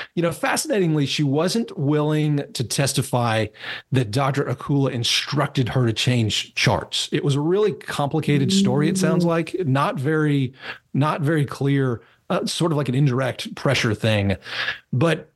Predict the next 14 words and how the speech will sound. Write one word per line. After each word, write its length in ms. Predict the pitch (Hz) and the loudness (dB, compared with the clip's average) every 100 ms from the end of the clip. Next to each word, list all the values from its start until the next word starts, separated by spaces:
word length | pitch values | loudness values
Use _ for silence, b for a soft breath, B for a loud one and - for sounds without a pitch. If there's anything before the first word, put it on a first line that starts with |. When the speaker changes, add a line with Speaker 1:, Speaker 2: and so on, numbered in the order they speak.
| - | -2
Speaker 1:
you 100 | 151 | 0
know, 120 | 143 | 0
based 400 | 135 160 233 - | -2 0 0 0
on 120 | 269 | 0
court 320 | 156 147 151 | -2 0 -2
filings 520 | - 131 131 127 131 127 | 0 -2 0 0 0 2
and 120 | 110 | 2
media 540 | 117 120 117 110 107 107 | 2 2 2 2 0 -2
reports, 400 | 107 - 120 - | -6 -2 -2 0
I'm 100 | 127 | -2
actually 240 | 226 285 | 0 0
a 40 | 143 | 0
little 200 | 143 - | 0 0
underwhelmed 960 | 127 143 131 110 117 117 110 107 113 | 0 0 2 0 2 2 0 -2 -4